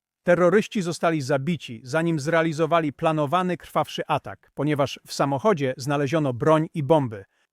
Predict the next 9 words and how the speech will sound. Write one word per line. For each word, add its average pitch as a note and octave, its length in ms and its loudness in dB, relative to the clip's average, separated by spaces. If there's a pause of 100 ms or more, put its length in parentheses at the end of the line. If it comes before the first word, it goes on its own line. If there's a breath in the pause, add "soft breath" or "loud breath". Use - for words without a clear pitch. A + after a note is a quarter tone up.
(500)
Ich A3 160 -4
mordercze A3+ 540 2
działania G3+ 400 0
trwają, D#3 540 0
ponieważ E3 400 -4
świat G3 480 0
usprawiedliwia F#3 840 -2
ich - 180 -12
przemoc D#3+ 640 -4